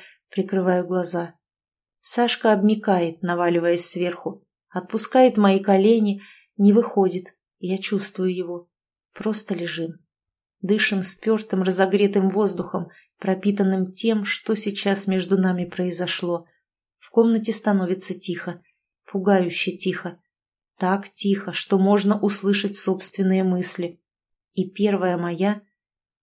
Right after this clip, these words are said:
"А с ней ему было так же хорошо?" Это словно ледяной душ, вздрагиваю, упираюсь Лютику в грудь,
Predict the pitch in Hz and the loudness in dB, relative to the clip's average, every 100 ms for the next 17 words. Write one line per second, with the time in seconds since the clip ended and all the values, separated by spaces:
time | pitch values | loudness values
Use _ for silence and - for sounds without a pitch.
0 | _ 190 - - 226 220 175 190 190 185 | _ -6 -2 0 2 2 2 0 0 2
1 | 196 185 185 269 240 185 - 185 185 - | 2 0 0 0 0 -2 -6 -8 -6 -6
2 | 180 - _ _ _ _ _ _ _ - | -8 -12 _ _ _ _ _ _ _ -6
3 | 185 196 - 208 202 196 202 202 202 202 | -2 0 2 4 6 6 6 6 6 6
4 | 190 190 - - _ _ - 175 175 190 | 2 0 0 -10 _ _ -10 -6 0 2
5 | 185 180 175 175 175 _ _ 196 196 202 | 2 0 -2 -2 -6 _ _ -2 4 4
6 | 220 226 220 214 208 208 208 190 214 196 | 6 4 2 0 0 0 0 2 4 4
7 | 190 | 2